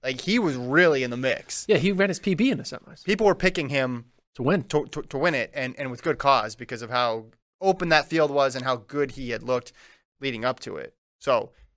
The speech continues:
Speaker 1: he could become a, a factor again, which would be, which would be <laughs> another name for the U S. Can you imagine that? Another person?
Speaker 2: Yeah.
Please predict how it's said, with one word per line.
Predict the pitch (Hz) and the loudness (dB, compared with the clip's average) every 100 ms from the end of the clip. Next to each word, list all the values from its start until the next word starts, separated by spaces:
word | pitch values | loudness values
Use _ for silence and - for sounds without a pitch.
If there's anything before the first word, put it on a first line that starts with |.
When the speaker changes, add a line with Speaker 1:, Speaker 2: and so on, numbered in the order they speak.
| _ | _
Speaker 1:
he | 127 | -8
could | 165 | -4
become | 175 165 180 180 | -4 0 0 4
a, | 175 175 | 2 2
a | |
factor | - 156 160 180 165 143 _ | 4 4 4 0 -4 -6 _
again, | 123 160 123 | -6 -4 -4
which | 117 123 | -8 -12
would | 120 | -12
be, | 120 113 107 _ _ _ _ _ _ | -10 -12 -16 _ _ _ _ _ _
which | 127 131 | -16 -12
would | 123 | -6
be | 123 123 139 | -8 -8 -10
<laughs> | 170 | -4
another | 156 170 165 170 | 4 4 6 4
name | 160 156 | 4 2
for | 147 | 0
the | 135 | -2
U | 135 139 | 0 2
S. | 107 - | 2 0
Can | 147 | -6
you | 139 | 0
imagine | 117 127 147 | 0 0 -2
that? | 156 - _ _ _ _ _ _ | -2 -4 _ _ _ _ _ _
Another | 127 123 123 | -2 0 0
person? | 123 131 - 151 127 - _ - | -2 -4 -4 -10 -12 -20 _ -2
Speaker 2:
Yeah. | 143 135 139 | 0 2 0